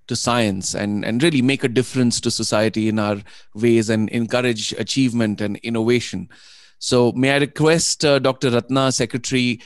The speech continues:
uh, of K V R S S, to please, of course, welcome everybody and, uh, take us through the journey, give us a report of the activities of the society for the last year, twenty nineteen twenty.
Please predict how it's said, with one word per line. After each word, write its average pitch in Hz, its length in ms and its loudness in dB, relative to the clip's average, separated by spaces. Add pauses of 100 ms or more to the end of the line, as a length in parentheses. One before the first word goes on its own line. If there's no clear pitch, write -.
(120)
uh, 110 240 0
of 110 300 0
K 113 140 2
V 113 140 2
R 110 140 2
S 101 180 -4
S, 107 280 -2
to 113 320 2
please, 127 340 0
of 120 100 -6
course, 120 200 -2
welcome 113 360 0
everybody 127 520 0
and, 143 340 -2
uh, 135 140 0
take 175 200 -2
us 202 140 0
through - 160 0
the 170 140 0
journey, 139 500 2 (300)
give 131 100 0
us 135 100 2
a 135 60 2
report 127 320 2
of 120 80 -4
the 123 100 2
activities 127 540 2
of 117 120 0
the 120 40 0
society 110 460 -2
for 107 80 -10
the 107 100 -2
last 107 380 -2
year, 110 320 2 (300)
twenty 107 260 0
nineteen 98 420 -4
twenty. - 320 -6